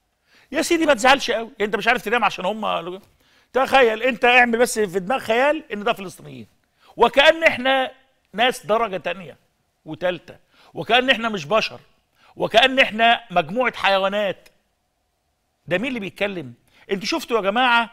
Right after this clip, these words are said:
العنصرية اللي بدت من أفواههم وقلوبهم بعد موضوع أوكرانيا؟ يقول لك: "لا، ده العرق الأوروبي، دول البيض، دول العيون الزرقاء، لا، دول مش العرب، دول مش". يا جماعة، أكذوبة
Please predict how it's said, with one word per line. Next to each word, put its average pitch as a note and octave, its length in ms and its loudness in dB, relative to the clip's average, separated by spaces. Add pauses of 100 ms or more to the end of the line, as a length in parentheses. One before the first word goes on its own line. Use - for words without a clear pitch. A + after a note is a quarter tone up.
(260)
العنصرية G#3+ 880 -2 (260)
اللي E3+ 180 -6
بدت A#3 340 0
من G3 120 -10
أفواههم G3+ 800 0 (200)
وقلوبهم F#3+ 800 -4 (200)
بعد A3 220 6
موضوع G3+ 220 -4
أوكرانيا؟ F#3+ 360 0
يقول A3 180 -2
لك: G#3 120 -2
"لا، A#3 440 -2 (280)
ده D#3+ 100 0
العرق G#3 360 2
الأوروبي، G3+ 560 0
دول A#3 200 0
البيض، G#3+ 500 -4
دول G3+ 140 0
العيون A3 280 -2
الزرقاء، G3+ 540 0 (200)
لا، A3+ 280 2
دول B3 200 -2
مش A#3 140 -2
العرب، G#3+ 480 6
دول B3 180 0
مش". - 160 -8 (320)
يا D3 100 -8
جماعة، F#3+ 460 -4 (340)
أكذوبة G#3+ 680 0